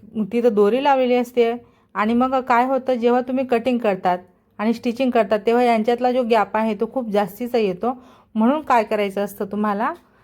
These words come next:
अशा पद्धतीने तुम्ही सर्वप्रथम आतील गळ्याचा आकार देऊन गळा व्यवस्थित फिनिशिंग करा आणि मगच नंतर वरचा गळ्याचा आकार द्यायचा आणि मग वरच्या गळ्याला अशा पद्धतीने तुम्ही पट्टी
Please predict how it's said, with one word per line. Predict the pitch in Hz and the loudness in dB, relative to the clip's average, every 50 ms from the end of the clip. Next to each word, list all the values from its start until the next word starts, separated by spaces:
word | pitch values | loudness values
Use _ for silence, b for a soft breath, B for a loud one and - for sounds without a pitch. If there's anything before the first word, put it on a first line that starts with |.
| b b b | b b b
अशा | - 214 214 - 285 | -2 -2 0 0 0
पद्धतीने | 285 - 285 262 254 277 262 277 277 285 | 2 2 0 2 2 0 0 0 -2 -4
तुम्ही | 269 247 269 262 262 269 | -4 -4 -2 -2 -2 -2
सर्वप्रथम | 254 262 254 233 247 247 247 254 247 247 254 240 | -2 -2 0 0 0 2 2 0 0 2 0 -2
आतील | - - 208 214 214 247 247 247 | 0 0 0 0 0 0 -2 0
गळ्याचा | 233 226 220 208 208 220 220 | 2 2 0 0 0 0 0
आकार | 208 202 202 196 208 208 196 | 0 0 0 -2 -4 -4 -2
देऊन | 190 202 196 196 202 202 196 - - - 190 | -2 -2 -2 -2 -4 -4 -8 -12 -16 -10 -4
गळा | 190 202 202 202 | -2 0 0 0
व्यवस्थित | 185 190 185 180 185 208 - 254 - - | 0 0 0 0 -2 -4 -6 -8 -6 -2
फिनिशिंग | 262 247 233 233 240 226 214 | 0 0 0 0 -2 -2 0
करा | 214 208 208 240 285 - b b b b b b b - | 0 2 2 0 0 -4 b b b b b b b -4
आणि | 196 233 262 277 | -2 0 0 0
मगच | 277 269 269 254 302 320 311 - | 2 0 2 2 0 -2 -2 -4
नंतर | 302 285 254 240 262 254 | -4 -2 -2 0 0 0
वरचा | 247 233 220 202 208 220 214 | 2 2 0 0 0 -2 -2
गळ्याचा | 202 208 190 196 185 190 196 | 0 0 0 0 0 0 0
आकार | 190 185 180 180 180 180 | 0 0 0 -2 -4 -2
द्यायचा | 175 175 170 165 165 - 254 | -2 -2 -2 -2 -2 -4 -4
आणि | 240 214 208 208 | -2 -2 -2 -2
मग | 214 240 262 | 0 0 2
वरच्या | 247 226 208 190 196 - 240 233 | 2 2 2 2 2 0 -2 0
गळ्याला | 220 208 196 185 190 190 185 | 0 0 0 0 0 0 0
अशा | 190 190 202 | 0 -2 -4
पद्धतीने | 185 190 196 185 180 185 180 - 180 175 170 | -4 -4 -4 -4 -4 -4 -4 -4 -4 -4 -4
तुम्ही | 170 180 175 180 | -4 -4 -6 -4
पट्टी | 180 180 180 175 180 - 247 311 381 - | -4 -6 -6 -8 -8 -8 -10 -10 -10 -12